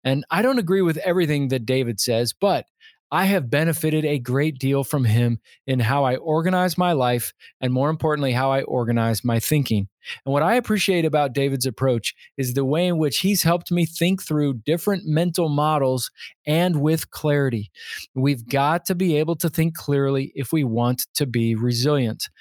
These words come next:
And so this is the tool that I want to pass on to you. By the way, David has many books, but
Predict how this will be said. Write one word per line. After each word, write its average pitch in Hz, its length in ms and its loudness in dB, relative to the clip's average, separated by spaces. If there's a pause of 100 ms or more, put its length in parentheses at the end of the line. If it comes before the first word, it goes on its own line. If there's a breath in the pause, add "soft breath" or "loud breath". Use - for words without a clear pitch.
(160 loud breath)
And 131 80 0
so 123 240 0
this 143 180 2
is 143 140 0
the 156 100 0
tool 139 280 0
that 131 120 2
I 127 60 2
want 127 140 2
to 117 40 -2
pass 123 320 0
on 117 160 0
to 117 60 0
you. 131 320 0
By 143 160 0
the 165 80 2
way, 139 280 0 (480 loud breath)
David 180 400 2
has 156 440 0 (100)
many 175 220 0
books, 131 280 0
but 160 200 0